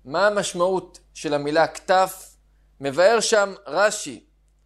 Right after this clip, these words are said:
"כתף ושרף האילן". מה הפירוש שהדלת ניכרת כבר מזמן השרף שלה, שלו?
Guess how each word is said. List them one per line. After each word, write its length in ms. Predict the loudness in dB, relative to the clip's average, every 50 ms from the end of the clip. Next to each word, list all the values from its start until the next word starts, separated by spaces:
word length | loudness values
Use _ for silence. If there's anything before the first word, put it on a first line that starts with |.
| _ _ _ _ _ _ _
"כתף 580 | -18 -10 -2 2 4 4 4 4 0 -4 -14 -12 -10
ושרף 640 | -8 -6 -6 -6 -6 -6 -2 2 4 4 4 2 2
האילן". 540 | 0 2 2 2 0 0 0 0 -2 -4 -8 -12 _ _ _ _ _ _ _ _ _ _ _ _ _ _ _ _
מה 140 | -4 -2 -2
הפירוש 580 | -2 -2 -2 -4 -4 -2 -2 -2 -2 -4 -8 -14
שהדלת 760 | -10 -4 -2 0 0 0 0 0 2 4 4 4 2 0 -6
ניכרת 720 | -10 -10 -8 -4 -2 -2 -2 0 2 2 0 0 -2 -6 -16 -20 _ _ _ _ _
כבר 400 | -16 -10 -2 0 2 2 2 0
מזמן 580 | -2 -4 -4 -4 -4 -4 -6 -4 -4 -4 -4 -4
השרף 720 | -6 -4 -2 0 2 4 4 4 4 4 2 -4 -20 -20 _ _ _ _ _
שלה, 380 | _ -10 -6 -4 -2 0 0 -2 -2 -6
שלו? 540 | -8 -6 -4 -2 -2 -2 -2 -4 -6 -10